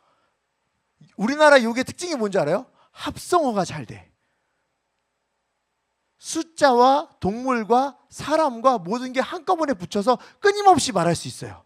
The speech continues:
성별까지 바꿔가면서. 다 상상 속에 하고 있는 거. 왜 웃고 있는 건 선생님밖에 없지? <laughs> 이미 선생님도 많이 해보셨나?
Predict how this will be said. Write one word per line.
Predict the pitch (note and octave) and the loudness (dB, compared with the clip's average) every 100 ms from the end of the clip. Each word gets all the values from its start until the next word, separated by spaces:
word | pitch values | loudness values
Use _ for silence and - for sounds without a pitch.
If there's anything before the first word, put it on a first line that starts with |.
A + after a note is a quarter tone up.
| _ _ _ _ _ _ _ _ - | _ _ _ _ _ _ _ _ -14
성별까지 | - F#4 F#4 F4+ E4 B3+ G#3+ | -10 -4 4 4 6 0 -2
바꿔가면서. | G3 F#3+ D#3+ C#3 A#2+ G2 _ _ _ _ _ _ _ _ _ _ _ - | -6 -6 -6 -6 -12 -18 _ _ _ _ _ _ _ _ _ _ _ -12
다 | - G3 | 0 0
상상 | A3+ D4 D#4+ G#4+ | 0 -4 -4 -4
속에 | D#4+ C4 | -4 -2
하고 | A#3+ A3+ | 0 0
있는 | A3+ F#3+ | -6 -4
거. | |
왜 | F#3+ G#3+ | -4 -2
웃고 | B3 A3 A#3+ | -4 -4 -6
있는 | B3+ | -4
건 | A3+ | -2
선생님밖에 | A#3+ D4 E4 - - - | -2 -4 -4 -4 -6 -4
없지? | G3 - A3 | -6 -4 -6
<laughs> | - A3+ - - | -6 -8 -10 -8
이미 | G#3+ A3+ | -6 -4
선생님도 | A3+ C4+ E4+ B3 G3 | -2 -2 -2 -2 -2
많이 | F3 G#3 | 0 2
해보셨나? | B3 A#3 E3+ D#3 | 2 0 -2 -8